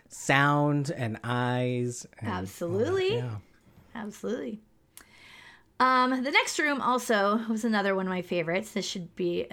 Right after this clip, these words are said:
Speaker 2: no surprise to anyone, but it was the Innoventions room. Uh, lots of animatronic, uh, things in this room. So we saw, uh,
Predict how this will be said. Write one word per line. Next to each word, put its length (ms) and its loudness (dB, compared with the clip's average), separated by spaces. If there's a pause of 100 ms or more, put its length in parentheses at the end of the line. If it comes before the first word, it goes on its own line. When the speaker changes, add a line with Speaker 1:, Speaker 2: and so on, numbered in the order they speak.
Speaker 2:
no 140 -2
surprise 440 -2
to 80 -2
anyone, 320 0
but 120 2
it 40 0
was 100 0
the 160 0
Innoventions 680 0
room. 440 0 (560)
Uh, 240 6
lots 380 4
of 100 -2
animatronic, 840 2 (540)
uh, 320 4
things 340 0
in 120 2
this 200 -2
room. 360 0
So 320 2
we 140 2
saw, 640 4 (260)
uh, 540 -2